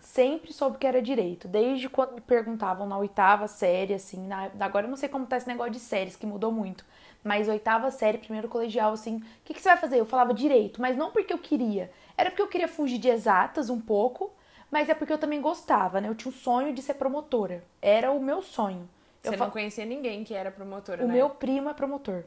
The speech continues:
Speaker 2: Ah.
Speaker 1: O meu primo é promotor. E, e eu tinha contato, assim, com algumas pessoas. Eu gostava muito disso. Eu falava, "Cara, eu acho que eu quero ser promotora.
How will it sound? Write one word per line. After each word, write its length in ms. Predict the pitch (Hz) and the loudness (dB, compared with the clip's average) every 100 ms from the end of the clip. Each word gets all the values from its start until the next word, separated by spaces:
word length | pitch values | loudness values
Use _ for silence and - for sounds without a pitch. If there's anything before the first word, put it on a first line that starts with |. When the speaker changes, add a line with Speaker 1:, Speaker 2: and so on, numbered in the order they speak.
| _ | _
Speaker 2:
Ah. 40 | 160 156 165 - | -20 -18 -18 -10
Speaker 1:
O 40 | 208 | -4
meu 140 | 208 208 | -2 -4
primo 200 | 214 233 | -6 -4
é 40 | |
promotor. 500 | 233 233 247 214 180 - _ _ _ 208 | -4 -4 -4 -4 -6 -10 _ _ _ -6
E, 400 | 202 202 196 190 | -4 -4 -6 -2
e 40 | |
eu 100 | 214 | 0
tinha 180 | 220 226 | 0 -2
contato, 500 | 220 254 254 220 240 | -2 -4 2 4 2
assim, 180 | 233 226 | -4 -6
com 120 | 220 | -2
algumas 260 | 208 214 220 | -2 -2 -6
pessoas. 220 | 220 226 | -4 -2
Eu 80 | 226 | 0
gostava 640 | 233 277 - 269 269 302 | 0 -2 -2 2 2 0
muito 280 | 277 262 226 | -2 -4 -4
disso. 260 | 196 196 226 | -8 -8 -6
Eu 40 | |
falava, 260 | 226 226 247 | -4 -4 -4
"Cara, 220 | - 262 | -2 -2
eu 60 | |
acho 160 | 262 262 | -4 -6
que 60 | 269 | -8
eu 40 | |
quero 300 | 269 269 262 | -6 -6 -6
ser 100 | 262 | -8
promotora. 640 | 262 262 285 277 214 190 | -6 -6 -4 -2 -2 -6